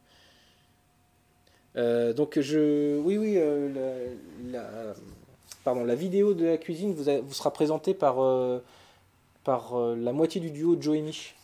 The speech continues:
Je sais pas si tu connais Joe et Mich. C'était, euh, des présentateurs connus. Euh, non, ils faisaient,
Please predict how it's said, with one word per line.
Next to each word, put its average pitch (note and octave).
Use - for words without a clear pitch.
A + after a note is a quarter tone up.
Je -
sais -
pas C3+
si -
tu C3+
connais C3
Joe C3
et C3
Mich. C#3+
C'était, -
euh, A2+
des A2+
présentateurs B2
connus. C3
Euh, A2
non, A2
ils A2+
faisaient, G#2